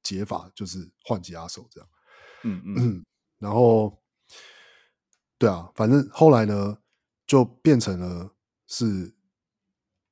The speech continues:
Speaker 1: 反正结果呢，就变成是，我们就决定要，嗯，要把吉他手换掉。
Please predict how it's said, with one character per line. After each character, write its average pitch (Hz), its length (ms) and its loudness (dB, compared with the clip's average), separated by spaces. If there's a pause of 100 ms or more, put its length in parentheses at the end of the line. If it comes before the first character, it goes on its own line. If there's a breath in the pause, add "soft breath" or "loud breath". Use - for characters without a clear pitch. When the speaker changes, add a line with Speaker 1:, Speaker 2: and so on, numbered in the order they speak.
(520)
Speaker 1:
反 113 160 -2
正 156 100 4
结 143 220 2
果 123 240 4
呢， 98 120 -6
就 113 120 -4
变 117 180 -2
成 95 140 -8
是， 98 220 -10
我 92 60 -10
们 85 100 -14
就 104 120 -4 (220)
决 92 240 -8
定 92 340 -4 (480)
要， 95 400 -6 (880)
嗯， 85 500 -10 (840)
要 117 100 -2
把 98 160 -2
吉 98 80 -8
他 104 80 -2
手 98 100 -6
换 87 220 -8
掉。 82 220 -18